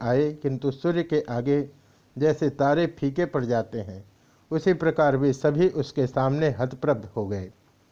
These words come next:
इस पर अष्टावक्र ने कहा, "मेरे जैसों से पाला नहीं पड़ा, इसी से वह सिंह के समान निर्भय होकर बातें करता है, किंतु अब मुझसे परास्त होकर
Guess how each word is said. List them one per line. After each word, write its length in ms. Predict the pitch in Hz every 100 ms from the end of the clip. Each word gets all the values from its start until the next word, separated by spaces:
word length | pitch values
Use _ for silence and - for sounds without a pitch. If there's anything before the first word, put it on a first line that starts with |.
| _ _ _ _ 160
इस 160 | 170
पर 160 | 185 180
अष्टावक्र 720 | 160 131 - 170 147 147 156
ने 140 | 135
कहा, 440 | 117 110 117 127 - _ _ _ _ _
"मेरे 280 | 143 170 175
जैसों 400 | 151 156 151 175
से 180 | - 160
पाला 360 | - 123 139 143
नहीं 240 | 110 147
पड़ा, 340 | 127 104 95 92 -
इसी 260 | 135 185 175
से 180 | 147
वह 180 | 123 127
सिंह 280 | 120 170 147
के 160 | 151 139
समान 460 | 131 123 127 131 - _ _ _ 127
निर्भय 340 | 143 139 170
होकर 320 | 143 135 143
बातें 360 | 113 107 120 135
करता 360 | 117 98 117
है, 300 | 98 92 92 _ _ _ _ _ _ -
किंतु 280 | 170 170
अब 200 | 180 160
मुझसे 380 | 156 160 156 175
परास्त 400 | 165 127 147 151 127
होकर 480 | 120 120 147 147